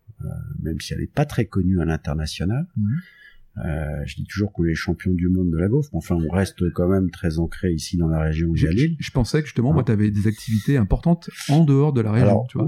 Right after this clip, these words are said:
Speaker 1: oui, mais on n'est peut-être pas t-, forcément taillé pour la course. Aujourd'hui, on a une boutique à Bruxelles.
Speaker 2: D'accord, ouais.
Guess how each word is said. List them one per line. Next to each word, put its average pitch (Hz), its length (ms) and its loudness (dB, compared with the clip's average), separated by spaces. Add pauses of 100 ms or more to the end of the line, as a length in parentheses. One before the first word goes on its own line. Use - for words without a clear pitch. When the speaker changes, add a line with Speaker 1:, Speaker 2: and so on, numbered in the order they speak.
Speaker 1:
oui, 123 320 4
mais 110 160 6
on 110 100 4
n'est 110 120 2
peut-être - 480 -4
pas 127 120 2
t-, - 140 -12
forcément 110 560 0
taillé 98 320 0
pour 95 240 -4
la 90 80 0
course. 156 340 -4
Aujourd'hui, 95 340 0
on 101 120 2
a 87 60 2
une 85 100 0
boutique 110 400 -2
à 95 40 2
Bruxelles. 87 460 -4 (340)
Speaker 2:
D'accord, 113 380 0
ouais. 127 100 0